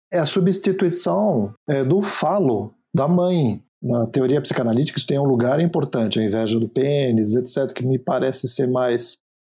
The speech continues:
o Freud, talvez não tenha, tenha sido possível falar mais do que ele talvez gostaria de falar, que já foi bastante chocante pra época, mas, na, na verdade, me parece que ele tenha falado sobre o falo, né, sobre o poder que estava investido, que o homem podia fazer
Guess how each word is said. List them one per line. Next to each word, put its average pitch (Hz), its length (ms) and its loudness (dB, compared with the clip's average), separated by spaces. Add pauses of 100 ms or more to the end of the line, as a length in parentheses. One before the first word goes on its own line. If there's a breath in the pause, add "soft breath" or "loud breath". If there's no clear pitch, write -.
o 131 80 -2
Freud, 117 560 0
talvez 113 240 0
não 120 120 -2
tenha, 123 540 0
tenha 127 220 -4
sido 123 240 -2
possível 123 440 0
falar 123 240 -2
mais 127 360 0
do 117 120 -2
que 131 80 -2
ele 123 100 0
talvez 123 340 0
gostaria 135 600 2
de 120 100 0
falar, 123 520 0 (200)
que 127 80 0
já 120 140 0
foi 135 240 -2
bastante 139 800 0
chocante 143 640 -2
pra 120 240 0
época, - 380 -4 (180)
mas, 120 180 0
na, 131 140 0
na 131 220 0
verdade, 127 320 0
me 165 60 2
parece 143 360 -2
que 202 80 -2
ele 202 80 0
tenha 208 160 -2
falado 127 340 -2
sobre 247 220 0
o 277 60 2
falo, 123 600 -2
né, 117 180 2
sobre 120 280 0
o 123 140 0
poder 135 560 2
que - 240 -20
estava 127 360 0
investido, 120 540 0
que 127 100 -2
o 135 100 4
homem 120 420 2
podia 120 320 2
fazer 123 500 0